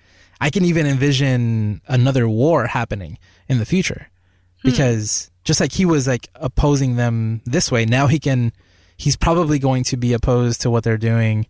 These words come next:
Speaker 1: but with the power of Pink Diamond, and power, I mean, like, political and, and army-wise, like, he has access to resources now.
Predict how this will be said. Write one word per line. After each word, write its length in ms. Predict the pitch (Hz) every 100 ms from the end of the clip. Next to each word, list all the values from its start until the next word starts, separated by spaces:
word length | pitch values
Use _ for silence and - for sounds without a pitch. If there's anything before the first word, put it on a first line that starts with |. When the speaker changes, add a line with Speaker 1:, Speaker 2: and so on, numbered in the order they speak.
| _
Speaker 1:
but 180 | 131 120
with 400 | 127 113 - - - _ -
the 160 | 135
power 460 | 123 - 135 131 123
of 460 | 123 123 113 113 -
Pink 200 | - 135
Diamond, 340 | 127 123 127 110
and 100 | 110
power, 240 | 143 135
I 80 | 131
mean, 160 | 127
like, 200 | 120 107 -
political 600 | 139 120 127 123 113 113
and, 200 | 107 92
and 220 | 113 110 - - -
army-wise, 640 | 117 143 139 107 85 80 117
like, 120 | 117
he 100 | -
has 220 | - 127 113
access 340 | 120 - 117
to 120 | -
resources 580 | 107 151 - 101 - 101
now. 240 | 107 90